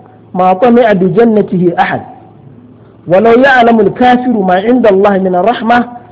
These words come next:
ما قنط من رحمته أحد." وللبخاري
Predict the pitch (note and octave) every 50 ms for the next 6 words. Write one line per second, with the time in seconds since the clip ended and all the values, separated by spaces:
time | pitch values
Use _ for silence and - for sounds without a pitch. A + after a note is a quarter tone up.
0 | - - - F#3 F#3 F#3 F#3 F#3 A#3+ B3 B3 A#3+ A#3+ B3+ G#3 G3+ F#3+ G3 G#3 A#3
1 | A#3+ A3+ A3+ G#3+ G#3+ G#3+ A3+ F#3 F3 F#3+ - F#3 - E3+ B2+ - - - - -
2 | - - - - - - - - - - - - - - - - - - G3+ G#3+
3 | A#3 A#3 A3+ G3+ F#3 G#3+ G#3 C4+ C4 C4+ C#4 C4+ C#4 C4+ C4+ -